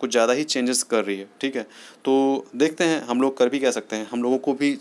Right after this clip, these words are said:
उसी के according चेंज होना होगा, जो भी मतलब जो चीज़ रिक्वायरमेंट हो रही है, ठीक है।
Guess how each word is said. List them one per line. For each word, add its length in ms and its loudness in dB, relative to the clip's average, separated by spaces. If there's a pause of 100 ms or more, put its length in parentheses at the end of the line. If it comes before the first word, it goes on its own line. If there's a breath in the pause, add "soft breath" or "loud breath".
उसी 160 -6
के 80 -4
according 280 2
चेंज 220 -2
होना 280 -4
होगा, 240 0
जो 180 -6
भी 240 -2
मतलब 300 -8
जो 100 -8
चीज़ 200 -4
रिक्वायरमेंट 500 -2
हो 100 -4
रही 140 -6
है, 120 -14
ठीक 140 -2
है। 100 -8